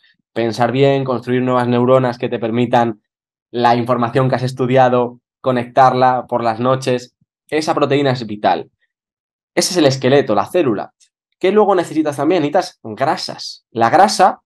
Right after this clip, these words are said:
por así decirlo, es lo que envuelve a cada célula. Las membranas de cada una de tus células son grasa. Entonces, tú piensas que tu cuerpo es como un esqueleto de proteína envuelto en grasa. Eso es lo que garantiza su buen funcionamiento. Entonces, necesitas aportar también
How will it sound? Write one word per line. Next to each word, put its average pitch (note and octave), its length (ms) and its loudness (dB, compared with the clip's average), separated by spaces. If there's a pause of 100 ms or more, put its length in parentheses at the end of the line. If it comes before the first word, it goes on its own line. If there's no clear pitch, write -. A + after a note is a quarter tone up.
(340)
por C3 120 0
así C3+ 140 0
decirlo, D#3 360 6
es - 380 0 (580)
lo C#3+ 240 0
que C3+ 360 -4 (200)
envuelve C#3+ 560 6
a B2 80 6
cada B2 260 4
célula. G#2+ 360 -4
Las G#2+ 160 -2
membranas D#3+ 560 2
de F3 100 0
cada D3+ 240 4
una D3+ 200 2
de C#3 80 -2
tus C3+ 180 -8
células E3+ 640 -2
son B2+ 280 -2
grasa. G2+ 360 -2
Entonces, A2+ 280 -6
tú D3+ 120 0
piensas F3 260 6
que D3 100 0
tu C3+ 140 -2
cuerpo D3+ 380 4
es C3 200 4
como B2 200 0
un D3 80 2
esqueleto B2+ 480 0
de A2 100 -2
proteína E3+ 640 2 (480)
envuelto D3 560 2
en A#2 100 -2
grasa. A2+ 360 -2 (180)
Eso C3 180 -8
es D3+ 60 -6
lo D3+ 120 2
que D3 100 2
garantiza C3 580 2
su C3 100 -4
buen B2 300 2
funcionamiento. A2+ 640 -2
Entonces, A2+ 220 -2
necesitas C3 200 0
aportar D3+ 340 2
también D3+ 380 0